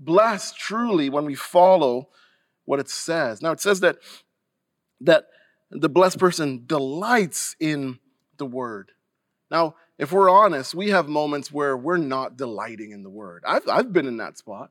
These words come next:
where it doesn't feel like delight, where we have moments where we're, we're in a place of doubt, not delight. We have moments where we're in a place where it feels like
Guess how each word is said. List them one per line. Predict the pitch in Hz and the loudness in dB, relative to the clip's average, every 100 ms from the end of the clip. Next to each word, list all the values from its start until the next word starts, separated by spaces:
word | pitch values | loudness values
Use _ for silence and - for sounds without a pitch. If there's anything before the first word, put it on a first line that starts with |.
| - | -4
where | 165 | 0
it | 175 | 2
doesn't | 180 214 220 | 2 -2 -4
feel | - 196 262 269 | -8 -4 0 2
like | 160 117 | 0 0
delight, | 151 139 117 92 | -2 0 0 0
where | 160 185 180 - - | 2 2 0 -10 -12
we | 185 233 | -2 2
have | 240 - - | 0 -2 -4
moments | 196 220 285 208 175 | 4 4 6 4 2
where | 185 | -2
we're, | 185 185 | 0 0
we're | 175 196 | 0 0
in | 208 | 0
a | 180 | -2
place | 202 208 160 | -2 -2 -2
of | 117 104 | -12 -6
doubt, | 196 196 240 147 - - | -2 0 2 0 -4 -4
not | 151 156 - | -2 -2 -2
delight. | 135 123 101 | -4 -4 -4
We | 127 202 | 0 2
have | 226 | 2
moments | 202 220 269 196 170 | 2 2 2 -2 -2
where | 196 | -2
we're | |
in | 202 | -2
a | |
place | 165 208 214 | -4 -2 -2
where | 190 156 | -2 -6
it | |
feels | - 208 | -4 -4
like | 190 | -2